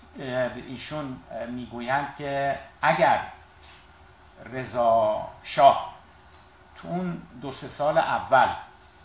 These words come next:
که رضا خان هستش، از هزار، از هزار و سیصد بگیم تا هزار و، تا هزار و سیصد و چهار که رضا شاه می‌شه، آبان هزار و سیصد و چهار، ایشون معتقدن اگه تو اون سه چهار سال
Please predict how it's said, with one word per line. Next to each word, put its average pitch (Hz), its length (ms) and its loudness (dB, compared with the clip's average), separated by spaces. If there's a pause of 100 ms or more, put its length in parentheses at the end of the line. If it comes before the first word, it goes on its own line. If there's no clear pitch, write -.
(360)
که 127 80 -10
رضا 131 380 4
خان 147 240 -2
هستش، 131 480 -8 (460)
از 135 140 4
هزار، 131 380 -4
از - 420 -8
هزار 139 240 -2
و 147 40 -8
سیصد - 540 -4
بگیم 131 340 -10 (360)
تا 170 60 2
هزار 147 400 4
و، 151 260 4 (800)
تا 143 100 4
هزار 147 280 4
و - 20 -6
سیصد 151 340 -4
و 151 40 -10
چهار 139 320 2
که 147 120 -6
رضا 113 300 -6
شاه 113 260 -4
می‌شه، - 160 -14 (280)
آبان 151 360 6
هزار 135 300 -2
و 123 40 -12
سیصد 117 340 -12
و - 80 -18
چهار، 87 160 -10 (460)
ایشون 226 220 -2
معتقدن 208 540 4
اگه 202 140 -2
تو 185 120 -8
اون 202 100 -4
سه 190 180 -8
چهار 143 360 0 (100)
سال 170 220 12